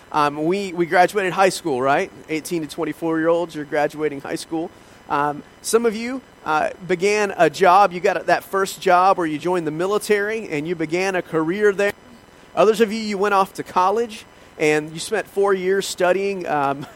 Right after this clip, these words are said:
<laughs> studying for a piece of paper that allows you to do something whenever you turned twenty-three-year-old, twenty-three years old and graduated from college, right?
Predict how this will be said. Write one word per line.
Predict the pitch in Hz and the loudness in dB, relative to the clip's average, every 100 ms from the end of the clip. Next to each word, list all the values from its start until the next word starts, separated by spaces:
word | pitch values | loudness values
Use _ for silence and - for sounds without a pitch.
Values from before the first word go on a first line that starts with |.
| - | -10
<laughs> | - - | -10 -6
studying | - 226 226 | 0 2 0
for | 196 | -2
a | 175 | -4
piece | 226 208 | -4 -6
of | 180 | -2
paper | 208 208 190 | 0 0 0
that | 160 | 0
allows | 160 196 196 196 | 2 2 0 -2
you | 202 | -6
to | 170 | -6
do | 185 196 | -6 -4
something | 220 185 190 175 | -4 -4 -4 -4
whenever | 180 202 185 | -2 -2 -4
you | 190 | -10
turned | 180 208 196 190 - - - | -8 -4 -2 -4 -8 -20 -4
twenty-three-year-old, | 214 208 180 196 202 185 190 196 190 - | 0 0 0 0 2 4 4 2 -2 -6
twenty-three | 196 202 190 208 | -4 -2 -4 -6
years | 196 180 | -2 0
old | 196 180 | 0 -2
and | |
graduated | 156 175 185 185 180 170 | 0 2 2 -2 -2 -4
from | 170 | -6
college, | 165 196 190 208 180 | 0 0 0 -4 -2
right? | 180 208 | -2 -2